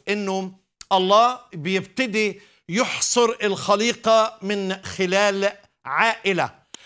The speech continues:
وهذه العائلة إنه الله اختار إبراهيم،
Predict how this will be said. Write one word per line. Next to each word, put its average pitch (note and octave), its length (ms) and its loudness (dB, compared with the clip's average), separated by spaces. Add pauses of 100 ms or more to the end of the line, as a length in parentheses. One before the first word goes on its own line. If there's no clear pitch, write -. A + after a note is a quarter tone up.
(140)
وهذه A#3+ 580 0
العائلة F#3 500 0
إنه F#3+ 340 -2
الله A3 300 2
اختار A#3 680 2
إبراهيم، F#3+ 800 -2